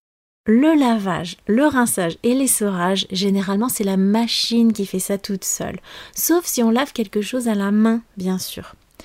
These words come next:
Le rinçage, rincer, c'est quand on ajoute de l'eau pour enlever la lessive. On rince le linge à l'eau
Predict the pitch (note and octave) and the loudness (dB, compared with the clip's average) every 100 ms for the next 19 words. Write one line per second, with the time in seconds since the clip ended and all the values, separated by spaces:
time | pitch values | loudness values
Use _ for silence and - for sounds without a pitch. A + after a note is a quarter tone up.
0 | - - - _ - F#3+ F#3 F#3 F#3+ - | -20 -20 -20 _ -4 -2 -2 -2 -2 -2
1 | C4+ D#4+ A3 F#3 _ _ _ - G3+ F#3+ | 0 0 -2 -8 _ _ _ -10 -8 -4
2 | G3 F#3+ - - C#4 D#4 _ - - - | -2 -2 -2 -2 -6 -8 _ -20 -8 -6
3 | A3+ C4 C4+ A#3+ A3+ A#3+ A3+ F#3+ G3+ F#3 | -2 -4 0 2 2 0 -4 -2 0 0
4 | G3+ E4+ - _ - B3+ A3+ G#3+ G3 B3+ | 0 -2 -6 _ -8 -4 0 0 0 -2
5 | A#3+ F#3+ F3+ - F3 E3 E3+ - _ _ | -2 -2 -6 -10 -10 -12 -14 -18 _ _
6 | - _ - G#3+ G3 A#3 D4 - A3 A3 | -20 _ 0 0 2 -2 -4 -2 0 2
7 | A3 G3 F#3 F#3 G3+ E4 | 2 0 0 0 2 0